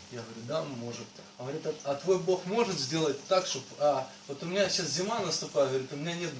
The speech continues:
ботинок», говорит, «на зиму, там, носков теплых, штанов, даже чтоб на работу ходить. Твой Бог может сделать так, чтоб у меня были штаны, ботинки на зиму?»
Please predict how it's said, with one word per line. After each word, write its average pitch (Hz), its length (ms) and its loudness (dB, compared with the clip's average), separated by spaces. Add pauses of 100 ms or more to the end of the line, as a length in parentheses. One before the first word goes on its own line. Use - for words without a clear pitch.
(140)
ботинок», 208 580 2
говорит, 175 340 -4
«на 160 200 4
зиму, 139 280 -6
там, - 140 -8 (460)
носков 202 680 2
теплых, 175 440 2
штанов, 170 540 0
даже 147 240 -2
чтоб 139 220 0
на 151 100 0
работу 147 460 0
ходить. 131 340 -6 (560)
Твой 226 160 4
Бог 226 320 4
может 214 340 2
сделать 160 360 0
так, 151 180 4
чтоб 135 240 -4
у 139 40 -10
меня 143 180 -2 (180)
были 123 380 -2
штаны, 180 600 -2 (280)
ботинки 156 680 -2
на 143 240 -2
зиму?» 117 340 -6